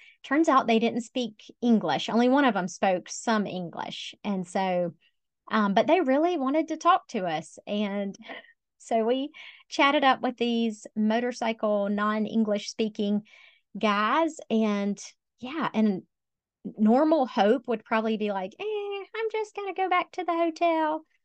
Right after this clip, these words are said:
But instead, I was Dolly, and I got out of my comfort zone, and I met new people. Number five, she takes risks. She puts herself out there. So I was asked to give a talk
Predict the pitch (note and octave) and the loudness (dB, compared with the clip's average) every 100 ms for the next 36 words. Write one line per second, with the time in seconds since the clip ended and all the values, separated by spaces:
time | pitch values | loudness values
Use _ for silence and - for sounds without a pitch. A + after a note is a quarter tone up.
0 | _ _ - D4 C4+ - D#4+ D4 C4+ B3 | _ _ -4 -2 -4 -6 -8 -6 -6 -6
1 | - C#4 C4 C4 A3+ F3 F3 _ _ _ | -8 -12 -8 -8 -8 -10 -14 _ _ _
2 | _ _ _ _ _ - A#3+ A#3+ C4 B3+ | _ _ _ _ _ -8 -4 -2 -2 -2
3 | B3 A3 A3 D4 - - - F3+ E3+ - | 0 0 -2 -8 -8 -10 -8 -8 -8 -8
4 | G#3 G#3+ A3+ A#3+ A3+ A3+ A#3+ A#3 - - | -4 0 0 0 -4 -2 -4 -6 -16 -18
5 | _ _ _ _ _ _ _ _ _ _ | _ _ _ _ _ _ _ _ _ _
6 | - _ - _ _ - G#3 B3 C#4 D#4+ | -20 _ -20 _ _ -6 -2 2 4 2
7 | - B3 G#3 F#3+ F3+ F#3 A#3 - A#3+ A#3 | 0 -2 -2 -2 -2 -2 -4 -4 -8 -8
8 | - C4 - - F3 F#3 G3+ F3 - - | -4 -4 -4 -14 -14 -6 -4 -4 -6 -16
9 | - - G#3 - - - - D#4 D#4 A#3+ | -14 -8 -8 -6 -6 -6 -6 -6 -4 0
10 | A3+ - - F3+ E3+ F3 D#3+ - - - | 0 -2 -4 -4 -4 -10 -12 -12 -16 -20
11 | _ _ _ _ _ _ _ _ _ - | _ _ _ _ _ _ _ _ _ 0
12 | A#3+ A3 A3 G#3 G#3 G#3 _ - A#3 D#4 | 4 4 4 2 0 -4 _ -6 -2 -2
13 | D4 G#3 G#3+ - A3 G#3+ G3 - G3+ F#3 | -2 -2 -2 -6 -4 -2 -4 -4 -2 0
14 | F3+ - | -2 -4